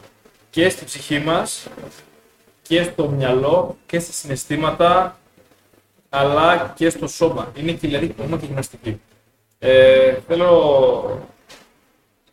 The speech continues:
να δώσουμε το ραντεβού για την επόμενη φορά. Θα είναι πάλι εδώ πέρα στην, ε, Ολύμπου εβδομήντα.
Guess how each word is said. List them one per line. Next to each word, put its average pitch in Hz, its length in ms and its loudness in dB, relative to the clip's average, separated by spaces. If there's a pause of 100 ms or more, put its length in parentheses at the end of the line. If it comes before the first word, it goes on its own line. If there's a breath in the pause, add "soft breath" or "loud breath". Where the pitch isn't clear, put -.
(160)
να 127 320 4
δώσουμε 139 400 2
το 123 440 2
ραντεβού 127 280 0
για 131 80 -2
την 127 100 -8
επόμενη 127 380 -2
φορά. 127 580 0 (440)
Θα 120 100 -8
είναι 117 120 -8
πάλι 117 380 -4
εδώ 113 140 -4
πέρα 123 360 0
στην, 123 440 -6
ε, 117 380 -2 (680)
Ολύμπου 151 340 4
εβδομήντα. 135 800 4